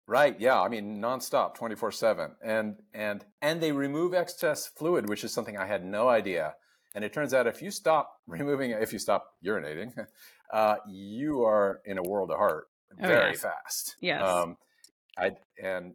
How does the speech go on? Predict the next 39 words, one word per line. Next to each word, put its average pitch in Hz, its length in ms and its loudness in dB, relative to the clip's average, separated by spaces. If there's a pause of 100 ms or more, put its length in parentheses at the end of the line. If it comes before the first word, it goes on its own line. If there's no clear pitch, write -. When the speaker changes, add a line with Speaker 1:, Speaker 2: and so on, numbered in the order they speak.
(100)
Speaker 1:
and 95 160 -10
that's 123 240 0
something 101 320 -6
that 92 140 -6 (100)
even 123 320 -4
people 120 360 -10
who 104 120 -10
work 117 300 0
in 104 80 -6
dialysis 143 480 0
sometimes 95 360 -6
don't 101 180 -6
quite 104 200 2
appreciate. 87 440 -4
They're 98 120 0
thinking, 92 420 -6 (480)
you 92 100 -12
know, 80 120 -6
K 131 200 -2
T 123 160 0
over 110 200 4
V, 107 360 0
urea, 98 960 2
and, 95 300 -4
and 104 140 -6
they're 98 80 -2
not 117 240 0
thinking, 104 400 -4 (420)
when 107 160 -6
you 104 140 -4
rip 143 560 2
off 139 400 0
this 127 240 -2
much 104 240 -2
fluid, 110 580 4 (100)
what's - 180 -2
that 104 140 2
gonna 90 200 -4
do? 87 320 -4